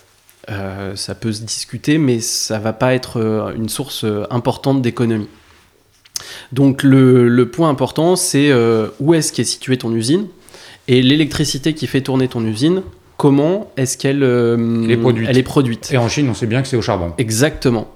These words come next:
Speaker 1: Donc voilà. Donc si t'as une usine en France, euh, qui va être alimentée par, euh, des centrales, euh, nucléaires ou de l'hydro-, euh, de l'hydraulique,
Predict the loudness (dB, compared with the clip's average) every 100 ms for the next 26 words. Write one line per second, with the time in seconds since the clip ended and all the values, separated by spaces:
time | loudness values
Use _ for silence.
0 | -6 -2 0 -2 -4 -14 -12 -6 -2 0
1 | 2 4 4 4 2 2 0 0 0 -4
2 | -10 -8 -4 -4 -4 0 0 0 0 2
3 | 0 0 -2 0 0 -2 -2 -6 -4 -4
4 | -4 -4 -6 -6 -4 -2 -2 -2 -2 -2
5 | -2 0 2 0 -4 -4 -2 -2 -4 -2
6 | -2 0 2 0 -2 -2 -4 -4 -6 -6
7 | -4 -2 0 -2 -4 -14